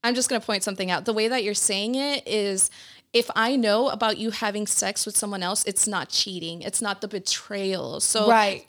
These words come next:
Speaker 1: other people will see it as he had sex with another girl that's cheating regardless whether I knew about it or not. And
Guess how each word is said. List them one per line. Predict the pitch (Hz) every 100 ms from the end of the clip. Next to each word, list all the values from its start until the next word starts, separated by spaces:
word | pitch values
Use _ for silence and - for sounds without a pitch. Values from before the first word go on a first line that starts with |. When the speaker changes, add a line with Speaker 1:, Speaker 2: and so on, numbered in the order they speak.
| -
Speaker 1:
other | 226 254 294
people | - 220 220 277 294 320 311
will | 226 220
see | - - 220 214
it | 208 -
as | 190 175 175 180 - - - _
he | - - 254
had | 247 233 220
sex | - 214 -
with | 233
another | 233 214 202 202
girl | 196 196
that's | 196 190 -
cheating | - - 226 226 254 269
regardless | 202 190 190 202 196 214
whether | 196 190 -
I | 190
knew | 180 185 208
about | 226 233 240
it | 233 214
or | 180
not. | 175 170 160 - -
And | 196